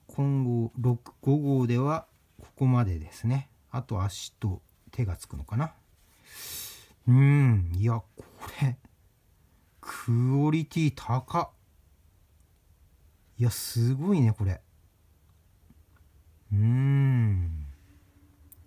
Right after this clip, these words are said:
顔もイケメン。いや、すごいね、このシワのところまで。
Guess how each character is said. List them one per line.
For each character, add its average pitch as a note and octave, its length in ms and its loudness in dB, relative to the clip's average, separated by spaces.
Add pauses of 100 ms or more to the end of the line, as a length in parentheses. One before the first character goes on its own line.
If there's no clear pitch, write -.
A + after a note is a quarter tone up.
(340)
顔 G2+ 340 -8
も B2+ 480 0
イ A2+ 120 -8 (160)
ケ C3 360 -6
メ C3+ 260 0
ン。 C3 180 -4 (1600)
い - 20 -10
や、 G#2+ 60 -2
す - 380 -6
ご D3+ 240 -4
い D#3 80 0
ね、 B2+ 140 4
こ B2+ 120 -2
の A#2+ 100 4
シ - 440 -8
ワ D3 180 -4
の D#3+ 160 -6
と D3+ 180 -8
こ D3+ 180 -6
ろ D3+ 120 -2
ま D3 180 0
で。 C3+ 200 -4